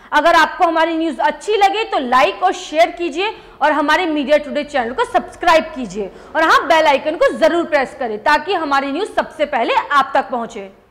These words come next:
तुर्की और ग्रीस दोनों ही नाटो के सदस्य हैं और दोनों देशों के बीच भूमध्य सागर के इलाकों और वहां मौजूद ऊर्जा स्रोतों को लेकर लंबे समय से विवाद चल रहा है। तुर्की विवादित क्षेत्रों में गैस की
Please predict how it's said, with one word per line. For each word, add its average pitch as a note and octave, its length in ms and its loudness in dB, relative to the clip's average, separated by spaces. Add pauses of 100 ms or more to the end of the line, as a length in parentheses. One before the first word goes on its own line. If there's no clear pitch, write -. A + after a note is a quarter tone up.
(200)
तुर्की A4+ 440 4
और A#4 100 4
ग्रीस D4 320 -2
दोनों E4 360 2
ही B4+ 220 2
नाटो D#4+ 360 2
के F#4+ 140 -4
सदस्य B3+ 420 -4
हैं G#3 280 -12 (260)
और B4 160 2
दोनों F4+ 300 4
देशों A4+ 360 0
के A#4+ 100 0
बीच A4 280 0
भूमध्य D4+ 420 0
सागर D#4 380 2
के A4+ 120 -2
इलाकों B3+ 520 0 (300)
और G4+ 120 4
वहां G#4 320 4
मौजूद F#4 320 4
ऊर्जा D4+ 320 0
स्रोतों D#4+ 420 0
को F4 120 -2
लेकर C4 360 0
लंबे C#4+ 320 0
समय B3 280 -4
से A#4 240 0
विवाद D#4 300 2
चल D4+ 180 0
रहा A3+ 280 0
है। G#3 140 -8 (340)
तुर्की A4+ 340 4
विवादित G#4+ 460 4
क्षेत्रों D4+ 420 -4
में F#4 220 -2
गैस C4 260 2
की C#5+ 160 4